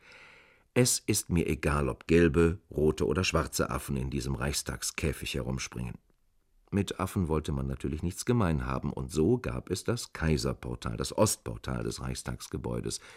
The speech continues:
durch das nur der Kaiser gehen durfte. Heute ist dieses der Haupteingang für die Abgeordneten und Angestellten des Parlaments. Aber zurück zur Geschichte. Am ehemaligen Königsplatz, heute dem Platz der Republik,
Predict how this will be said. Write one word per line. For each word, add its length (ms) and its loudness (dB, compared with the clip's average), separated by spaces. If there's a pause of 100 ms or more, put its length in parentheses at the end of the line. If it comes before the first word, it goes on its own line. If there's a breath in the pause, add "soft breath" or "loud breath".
(160 loud breath)
durch 160 2
das 240 -4
nur 320 6
der 100 2
Kaiser 340 2
gehen 280 -4
durfte. 340 -8 (720 loud breath)
Heute 280 6
ist 300 -2
dieses 340 0
der 180 0
Haupteingang 720 0
für 140 -2
die 160 0
Abgeordneten 760 -2
und 300 -4
Angestellten 580 -2
des 180 -2
Parlaments. 560 -6 (300)
Aber 400 0
zurück 420 0
zur 220 -2
Geschichte. 520 -4 (540 loud breath)
Am 200 2
ehemaligen 480 6
Königsplatz, 680 0
heute 440 2
dem 280 4
Platz 360 -4
der 160 2
Republik, 560 -2